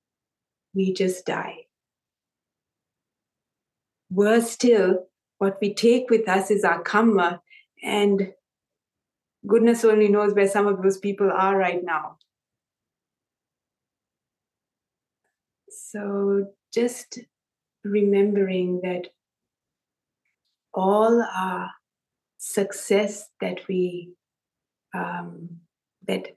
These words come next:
all those around us, all those successful, talented people, in a hundred years' time, nobody will even know about them. They won't know about themselves.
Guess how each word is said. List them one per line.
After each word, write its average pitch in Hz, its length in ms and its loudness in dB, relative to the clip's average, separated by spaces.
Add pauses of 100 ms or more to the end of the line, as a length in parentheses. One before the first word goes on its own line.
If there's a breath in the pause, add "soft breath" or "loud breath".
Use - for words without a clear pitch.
all 220 280 2
those 247 240 2
around 202 460 2
us, 175 260 -10
all 202 220 -4
those 226 160 0
successful, 202 960 0
talented 196 600 -2
people, 185 480 -8 (1300)
in 190 120 0
a 185 40 -2
hundred 196 480 0
years' 196 280 2
time, 175 480 -6 (2000)
nobody 180 540 -2
will 175 180 0
even 175 220 -2
know 156 140 -2
about - 360 -6
them. - 280 -6 (420)
They 185 340 4
won't 170 300 0
know 160 120 0
about 151 300 -4
themselves. - 640 -10